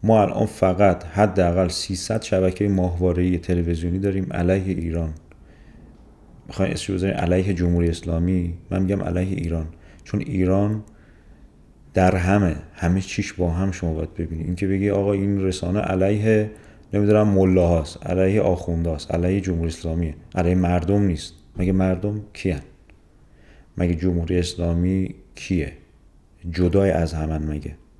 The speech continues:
حداقل چهار میلیون نفر در جمهوری اسلامی دارن کار می‌کنن از همین مردم. لذا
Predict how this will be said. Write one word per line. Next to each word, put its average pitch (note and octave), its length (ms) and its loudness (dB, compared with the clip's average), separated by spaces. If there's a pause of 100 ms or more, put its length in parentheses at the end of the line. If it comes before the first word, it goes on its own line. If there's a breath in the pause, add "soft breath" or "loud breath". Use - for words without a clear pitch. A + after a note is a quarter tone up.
(580 loud breath)
حداقل G#2 320 4
چهار G2+ 360 4
میلیون F#2+ 420 4
نفر F2+ 300 2
در F#2 200 2
جمهوری F2 300 0
اسلامی F2 320 -4
دارن F2+ 180 -2
کار F2+ 340 -2
می‌کنن D#2+ 400 -6 (420)
از E2+ 140 -6
همین F2+ 240 -2
مردم. D#2 380 -8 (1900 soft breath)
لذا A#2+ 420 2